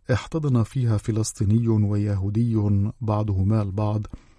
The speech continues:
وانضم البابا فرانسيس إلى هذا العناق. وقال نيافته: "المعجزات ليست أن الكنيسة تكسب الحرب، المعجزات هي أن الكنيسة تعمل من أجل المصالحة."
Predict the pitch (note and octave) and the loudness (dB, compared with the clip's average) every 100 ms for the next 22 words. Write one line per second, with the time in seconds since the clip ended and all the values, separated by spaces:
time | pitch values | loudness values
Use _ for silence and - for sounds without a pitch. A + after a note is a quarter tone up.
0 | - - - - A#2 B2 B2+ A#2+ E3 D3 | -20 -20 -8 2 6 8 6 6 4 4
1 | A#2 B2 A#2+ A2 A2 G2+ - B2 A2+ - | 2 2 0 0 2 0 2 2 2 0
2 | A2 F#2+ G2+ G#2+ G2 G2 G#2 G#2+ - - | 0 2 2 0 0 0 0 0 -6 -18
3 | - - _ - C3+ - G#2+ F#2+ F#2 G#2 | -20 -20 _ -18 -12 -2 0 2 0 -2
4 | - B2+ G2 A2 - - _ - - - | -4 -2 2 0 0 -10 _ -20 -10 2
5 | A#2 B2 B2+ A2+ A2+ C3 F3 C#3+ A2 C#3 | 6 6 6 4 2 2 0 0 2 2
6 | - A#2+ - A2 G#2+ G2+ G#2+ G#2 A2+ G#2 | 0 -2 2 4 4 2 2 4 4 2
7 | G2 G#2+ - G2+ F#2+ F#2+ G#2+ F#2 F#2+ - | 0 -2 -2 -2 -2 -4 -6 -6 -8 -16
8 | - _ - A2 G#2 G#2 F2+ E2+ G#2+ A#2+ | -20 _ 0 4 4 4 0 0 2 0
9 | - - - - - A#2 B2+ A2+ A#2 A2 | -2 -12 -20 -12 2 2 4 6 4 4
10 | A2+ D#3 - A#2 G#2 B2 A#2+ A2 G2+ F2+ | 2 2 2 -2 0 0 2 2 2 2
11 | F#2+ G2+ G2 F#2+ F#2 G2+ - G#2+ F#2+ - | 0 -2 -2 -2 -2 -4 -4 -6 -8 -12